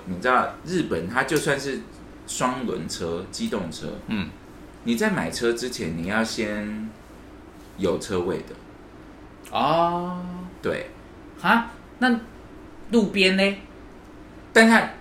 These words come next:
Speaker 1: 路边它不管，但它起码你要有一个离你家距离两公里以内，
Speaker 2: 哦。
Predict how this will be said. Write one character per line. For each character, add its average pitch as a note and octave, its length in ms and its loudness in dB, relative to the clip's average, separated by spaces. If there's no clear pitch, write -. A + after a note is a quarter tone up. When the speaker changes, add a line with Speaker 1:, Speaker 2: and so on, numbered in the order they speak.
Speaker 1:
路 F3 120 10
边 C#3+ 160 4
它 B2 80 0
不 A2 100 -2
管， - 260 -2
但 E3+ 140 6
它 E3+ 140 6
起 - 320 0
码 F#2+ 240 4
你 F2 100 -2
要 A#2+ 140 4
有 F2 180 4
一 F2 80 2
个 F2 200 0
离 F#2 280 0
你 F#2+ 140 2
家 F#2+ 440 2
距 C3 160 -4
离 F2+ 140 -2
两 E2 200 -2
公 F#2 220 -2
里 F2 60 -4
以 D2 280 -8
内， D2+ 220 -8
Speaker 2:
哦。 F#2 200 -6